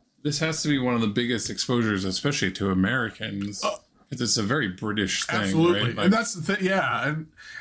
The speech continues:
Speaker 2: and, and, and, like, my experience with, oh, and because, it, yeah, like you said, it's a very, it's a British thing more so, I think, than anything. But, like, I remember being at punk shows and, like, not neo-Nazi skinheads, like, yelling "Oi," trying to start shit.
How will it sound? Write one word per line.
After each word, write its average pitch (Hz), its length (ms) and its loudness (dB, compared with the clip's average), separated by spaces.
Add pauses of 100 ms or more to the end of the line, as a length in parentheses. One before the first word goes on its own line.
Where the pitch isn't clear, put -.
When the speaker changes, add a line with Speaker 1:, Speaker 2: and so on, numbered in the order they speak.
Speaker 2:
and, 190 380 -6 (380)
and, 185 220 -8
and, 180 100 2
like, 175 220 -2
my 185 320 2
experience 180 800 0
with, 143 300 -2 (180)
oh, 147 160 0
and 143 140 -2
because, 156 320 0
it, 147 160 -4
yeah, 123 180 -4
like 120 120 0
you 131 60 2
said, 156 140 -2
it's - 140 -4
a - 20 -2
very, 151 260 0
it's 127 140 -4
a - 40 -6
British 143 380 0
thing 101 260 -8 (760)
more 120 460 4
so, 117 280 -2
I 113 80 0
think, 127 160 0
than 127 80 -2
anything. 135 260 -2
But, 127 160 -2
like, 131 300 -4 (680)
I 185 140 0
remember 190 300 6
being 170 220 4
at - 80 -12
punk 175 220 0
shows 143 340 -2
and, 147 160 -4
like, 127 240 -4 (540)
not 160 420 2
neo-Nazi 156 560 0
skinheads, 143 540 0
like, 127 180 0
yelling 143 340 -4
"Oi," 147 280 4
trying 139 220 -2
to 113 60 -6
start 151 360 0
shit. 95 300 -6